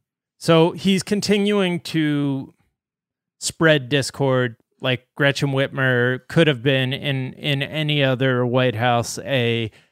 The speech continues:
uh, the, the fact that the F B I foiled an, a, uh, plot to kidnap and, uh, presumably kill, uh, the governor of Michigan,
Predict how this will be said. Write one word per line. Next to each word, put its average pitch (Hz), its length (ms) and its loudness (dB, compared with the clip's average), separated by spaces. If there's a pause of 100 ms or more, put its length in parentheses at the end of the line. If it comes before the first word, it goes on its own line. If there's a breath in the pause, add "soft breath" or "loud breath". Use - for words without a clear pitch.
(200 soft breath)
uh, 113 220 2
the, 123 260 0
the 131 80 -2
fact 123 280 -2
that 127 140 -4
the 120 580 -2 (500)
F 139 180 -6
B 131 160 2
I 113 180 4
foiled 123 520 0
an, 120 260 -4 (100)
a, 120 380 -4
uh, 110 200 -2 (460)
plot 127 460 -2
to 123 420 -4
kidnap 117 560 -2
and, 117 420 -4 (100)
uh, 117 380 -6
presumably 117 880 -6 (280)
kill, 135 440 0 (460 soft breath)
uh, 117 280 -2
the 120 80 -4
governor 120 460 -2
of 113 160 -6
Michigan, 131 640 -4